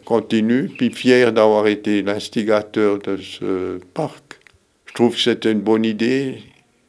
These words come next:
Ça le confirme au jour d'aujourd'hui, puisqu'il y a une quinzaine d'employés.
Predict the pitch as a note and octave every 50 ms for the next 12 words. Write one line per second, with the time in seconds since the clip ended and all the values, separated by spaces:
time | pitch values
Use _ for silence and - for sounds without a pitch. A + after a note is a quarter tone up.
0 | _ _ _ _ _ _ _ _ _ _ _ - - - G2+ G#2+ G2+ G#2+ G#2 G#2
1 | - A#2 A2+ A2 - B2 A2+ A2+ A#2 A2+ A2 G2+ G#2+ G#2+ G#2+ G#2 G#2+ G#2+ G2 G#2+
2 | A2 A2 G#2+ G#2 A2+ B2+ C#3 C3+ - A#2 G#2+ - - A2 G#2+ G2+ G2 G2 G2 G2
3 | F#2+ G2 F#2 F2+ F2+ F2+ - - - A2+ A2+ A2+ A2 G#2+ - A2+ G#2+ G#2+ G#2 G#2+
4 | G#2 G#2 - A2+ G#2+ G#2 G#2 G#2+ G#2+ A2+ C3 - -